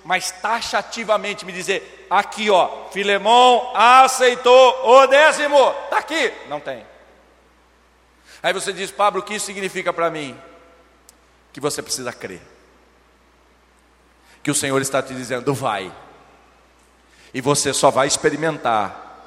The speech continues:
esse resultado de Deus quando você se dispor a viver por fé. "Pastor, eu não tenho certeza se vai dar certo." Você tem uma palavra, vai,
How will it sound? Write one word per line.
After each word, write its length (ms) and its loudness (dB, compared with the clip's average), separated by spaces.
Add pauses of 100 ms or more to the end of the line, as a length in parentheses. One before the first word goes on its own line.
(600)
esse 200 -2
resultado 520 -2
de 100 -14
Deus 480 -6 (460)
quando 160 -4
você 240 -4
se 160 -10
dispor 400 -8
a 60 -4
viver 260 -10
por 160 -14
fé. 260 -16 (1700)
"Pastor, 280 0
eu 80 -2
não 120 -8
tenho 180 -8
certeza 480 -4
se 140 -8
vai 180 -4
dar 100 -2
certo." 440 -4
Você 260 -12
tem 100 -10
uma 160 -2
palavra, 520 -2
vai, 440 -4